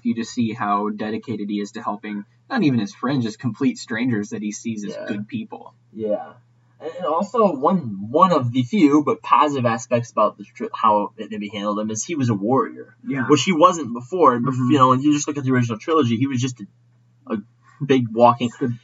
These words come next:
Speaker 2: You didn't
Speaker 1: Yeah.
Speaker 2: know what he did. For all you knew, he was a homeless and didn't care about anything until he
Speaker 1: Yeah.
Speaker 2: met Han. And now you know this man, this, this,
Speaker 1: He's a
Speaker 2: this Wookiee has fought along Jedis. He's fought for the Republic,
Speaker 1: Yeah.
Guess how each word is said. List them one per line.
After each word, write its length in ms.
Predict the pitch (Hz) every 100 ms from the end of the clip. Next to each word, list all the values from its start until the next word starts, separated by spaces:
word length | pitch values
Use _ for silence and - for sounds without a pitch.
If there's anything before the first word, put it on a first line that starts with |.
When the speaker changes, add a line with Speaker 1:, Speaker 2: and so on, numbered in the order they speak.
| _
Speaker 2:
You 140 | 180
didn't 200 | 202 233
Speaker 1:
Yeah. 60 | 202
Speaker 2:
know 100 | 202
what 160 | 185 151
he 140 | 147
did. 280 | 123 139 113
For 60 |
all 100 | 170
you 120 | 196 180
knew, 100 | 170
he 100 | 165
was 100 | 143
a 60 |
homeless 480 | 131 143 151 127 123
and 60 | 117
didn't 260 | 127 120
care 220 | - 139 131
about 260 | 117 110
anything 320 | 113 110 110
until 220 | 110 107 113
he 100 | 131
Speaker 1:
Yeah. 100 | 123
Speaker 2:
met 100 | 120
Han. 320 | 131 117 117 - -
And 100 | 131
now 120 | 175
you 120 | 175
know 260 | 151 139 135
this 220 | 151 -
man, 220 | 156 143 120
this, 220 | 143 -
this, 200 | 135 123
Speaker 1:
He's 160 | 147 135
a 80 | 117 _ _
Speaker 2:
this 160 | 165 131
Wookiee 400 | 160 - 135 113 _ _
has 240 | - 139 - - -
fought 300 | 139 135 127 113
along 380 | 120 120 113 104
Jedis. 500 | 131 131 113 107 120
He's 120 | 131
fought 320 | - 139 -
for 40 | 127
the 80 | 110
Republic, 680 | 104 - 139 127 113 101
Speaker 1:
Yeah. 80 | -